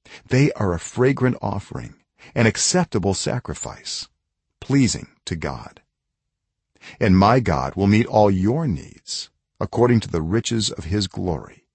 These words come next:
in Christ Jesus. To our God and Father be glory forever and ever.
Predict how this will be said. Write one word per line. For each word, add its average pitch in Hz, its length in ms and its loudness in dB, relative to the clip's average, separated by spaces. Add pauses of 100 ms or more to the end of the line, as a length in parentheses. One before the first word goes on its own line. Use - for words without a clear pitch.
(120)
in 85 160 0
Christ 76 360 -2
Jesus. - 560 -8 (1600)
To 123 120 6
our 95 120 6
God 98 380 2
and 110 220 0
Father - 500 -8 (100)
be 117 100 2
glory 120 480 4
forever 113 800 -4
and 107 240 -4
ever. - 420 -10